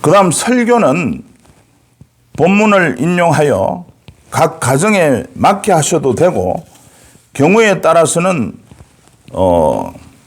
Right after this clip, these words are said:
설교를 생략하거나 성경 봉독으로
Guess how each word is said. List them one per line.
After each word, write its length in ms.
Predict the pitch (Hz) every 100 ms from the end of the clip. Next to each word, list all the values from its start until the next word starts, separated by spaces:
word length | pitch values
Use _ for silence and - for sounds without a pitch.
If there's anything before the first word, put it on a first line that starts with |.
| - _ _ -
설교를 560 | - 202 196 190 180 143
생략하거나 920 | - 247 233 156 120 127 113 95 - - - _ _ _ _ _ _ _ _
성경 800 | - - 208 214 220 214 214 202
봉독으로 920 | 120 160 214 214 208 170 104 - 180